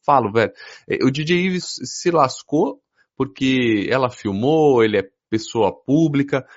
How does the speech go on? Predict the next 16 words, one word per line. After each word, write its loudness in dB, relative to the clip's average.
mas -4
aquele -2
cara, 0
pra 0
mim, -4
é -2
um 2
absurdo, -2
velho. 2
Aquele -6
cara -2
bateu 0
na -2
mulher, -2
deu -4
uma -4